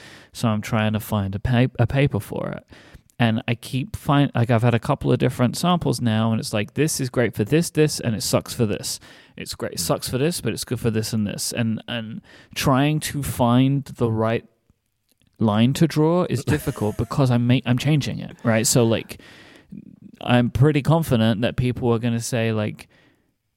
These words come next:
Speaker 1: I will have an, an element of people go, "I really liked the paper before, I don't like it anymore." And
Speaker 2: Mm-hmm.
Speaker 1: I have to be willing to accept that, but at the moment, I don't think I've found the paper that I personally want to use.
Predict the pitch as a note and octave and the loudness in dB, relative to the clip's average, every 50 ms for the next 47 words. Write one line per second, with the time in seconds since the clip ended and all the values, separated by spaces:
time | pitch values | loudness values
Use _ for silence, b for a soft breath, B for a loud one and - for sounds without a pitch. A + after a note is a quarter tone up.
0 | _ _ _ A#2 A2 G#2+ A2+ A2 A2 B2+ A#2 A#2 A#2 A#2 G#2 G#2+ - - A#2+ A#2 | _ _ _ -4 -2 0 2 2 2 2 2 4 2 2 0 0 -2 0 0 2
1 | A2 A2 A#2 C3 C3 C3 C3+ - C3 A#2 A2+ B2 A#2 A2+ - B2+ B2+ C3+ B2+ B2 | 4 4 4 4 2 2 0 0 0 0 0 0 2 2 2 4 4 4 4 4
2 | B2 C3 C3+ C3 - A#2 G#2+ A#2 G2+ A2 A2 A2 G#2+ - - G#2+ G#2+ G#2+ G#2 A2 | 4 4 2 2 0 0 0 0 -2 0 -2 -2 -2 0 2 2 4 4 2 2
3 | - - A#2 A#2+ A2 A2 A#2 B2 - - - - G#2+ G#2+ G2 F#2 - - - B2 | 2 4 4 4 4 2 0 0 0 -2 -6 -4 -6 -8 -8 -8 -8 -6 -6 -8
4 | - b b b b b b _ B2+ A2+ G#2+ G2+ F2+ F2 G2 B2+ - - B2 A#2 | -8 b b b b b b _ -2 -2 0 -2 -4 -4 -8 -8 -2 0 0 2
5 | A2+ B2 C3 B2+ - - B2+ A2 B2 A2+ G#2+ G#2+ B2+ C3 C3+ C3 B2 A#2 - - | 4 2 2 2 0 -2 0 2 2 2 4 4 4 4 4 4 2 0 -2 -4
6 | - - - - D3+ - - - - - - - - - - - - G2 G2+ A2+ | -6 -4 0 0 0 0 -2 -6 -6 -4 -4 -4 -2 0 -2 0 0 -2 -2 -2
7 | A2 A#2 C3 C3+ B2 A2+ G2+ G2+ G2+ G2+ - B B B B B B B - F#3+ | 2 4 4 4 4 4 0 0 -2 -4 -6 B B B B B B B -6 -2
8 | G3+ - A#2+ A#2 A2 - - A#2+ A2+ - A#2 A2 G#2+ G#2+ G#2 A2 - - - A#2 | 2 4 4 4 2 2 0 0 0 2 2 2 4 2 2 0 -4 -2 0 2
9 | A2 G#2+ G#2+ G#2 G#2+ - - A2+ G#2 G2+ - G#2 F#2+ G#2 G2+ - - _ _ _ | 2 2 2 0 -2 -2 -2 -4 -4 -4 -4 -6 -6 -4 -6 -8 -10 _ _ _
10 | _ _ - G#2 G2+ G2+ - - - - C3+ B2 A#2 - - A#2 G#2+ G#2 G2+ G2 | _ _ -4 -4 -4 -4 -4 -8 -4 0 2 2 2 0 -2 -2 -2 -2 -2 -4
11 | F#2+ F#2 - - - - - - - - G1+ G1+ - D3 - | -4 -4 -4 -4 -4 -6 -6 -6 -4 -6 -6 -6 -8 -10 -12